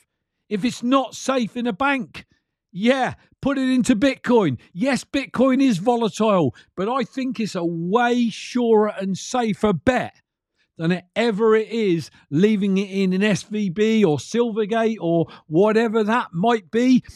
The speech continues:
You know, these banks may have ties to your traditional banks in the U S, in the U K, wherever. I don't know. I don't know any of that stuff. All I'm saying is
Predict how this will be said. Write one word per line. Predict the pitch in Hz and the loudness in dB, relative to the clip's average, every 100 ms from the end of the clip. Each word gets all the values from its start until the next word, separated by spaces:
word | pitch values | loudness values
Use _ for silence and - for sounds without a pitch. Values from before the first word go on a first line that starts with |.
| - _ | -20 _
You | 208 | 0
know, | 220 220 | 2 2
these | 185 247 196 | 0 -2 -2
banks | - 233 240 196 | -4 -6 -6 -4
may | 226 240 | 0 2
have | 190 226 196 - | 4 2 0 -4
ties | - 233 240 220 - | -4 -2 0 -2 -4
to | 214 | -2
your | 233 202 226 226 | 0 4 4 2
traditional | - 214 240 - 240 233 | -2 -6 -6 -6 -4 -2
banks | 240 240 247 - - _ - _ - | -2 -2 -2 -8 -20 _ -20 _ -4
in | 208 214 | 0 2
the | 202 | 2
U | 214 233 | 4 4
S, | 247 233 - | 2 0 -4
in | 196 190 | -6 -4
the | 185 | -2
U | 226 220 | -2 -2
K, | - 240 240 | -2 -2 0
wherever. | 202 220 240 226 240 - | 2 2 2 0 0 2
I | 277 277 | 2 0
don't | 262 254 262 | -6 -8 -10
know. | 233 285 330 123 - 214 | -8 -2 -2 -2 -6 -2
I | 262 | -2
don't | 285 254 | -2 -4
know | 269 - | -8 -8
any | 226 294 330 277 | -8 -4 0 0
of | 185 | 0
that | 196 - | -6 -6
stuff. | - 175 - _ _ | -4 -4 -4 _ _
All | 226 269 262 | 0 2 2
I'm | 247 | -2
saying | - 277 269 208 | -2 -2 0 2
is | 165 185 202 | 4 2 0